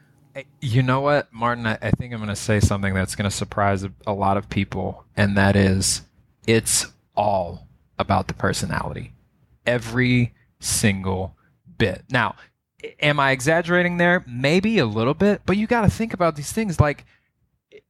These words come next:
I'm not gonna come up with new ways to leverage YouTube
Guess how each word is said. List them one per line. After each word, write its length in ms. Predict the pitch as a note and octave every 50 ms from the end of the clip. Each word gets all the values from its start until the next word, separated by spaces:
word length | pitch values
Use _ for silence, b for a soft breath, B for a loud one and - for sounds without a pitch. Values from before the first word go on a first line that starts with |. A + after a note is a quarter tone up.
| _ _ _ -
I'm 220 | E3 F3+ G#3 G#3+
not 240 | G#3 G#3 G#3 G3+ -
gonna 280 | - F3+ E3+ D#3+ D3+ - - -
come 240 | - - F#3 F#3+
up 180 | G#3 G#3 - -
with 160 | D3 C3+ -
new 220 | C3 C3+ D3 D#3 D3
ways 480 | C#3 D3+ D#3+ E3 D#3 D3 - - - - -
to 80 | C#3+
leverage 400 | C#3 C#3 C#3+ C#3 B2 B2+ - -
YouTube 480 | D#3+ F#3 G3 - - A2+ G#2 G#2+ G2